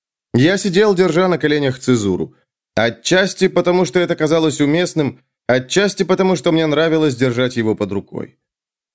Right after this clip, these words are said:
Магуин распахнула книгу, держа её на коленях. Заскрипел переплёт. Она немного полистала страницы и, наконец, нашла то место, которое искала. «Первым был Шаэл»,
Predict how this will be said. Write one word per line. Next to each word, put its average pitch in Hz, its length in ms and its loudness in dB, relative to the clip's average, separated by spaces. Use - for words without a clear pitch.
Магуин 101 560 0
распахнула 101 680 -2
книгу, 120 380 0
держа 98 360 -2
её 101 220 0
на 98 100 -2
коленях. 95 460 -4
Заскрипел 170 560 0
переплёт. 165 640 -2
Она 151 180 2
немного 202 360 2
полистала 180 540 0
страницы 170 540 -2
и, 160 40 2
наконец, 156 440 -2
нашла 143 360 0
то 143 120 0
место, 135 360 -2
которое 98 440 -2
искала. 92 520 -4
«Первым 180 800 0
был 139 320 0
Шаэл», 90 960 -2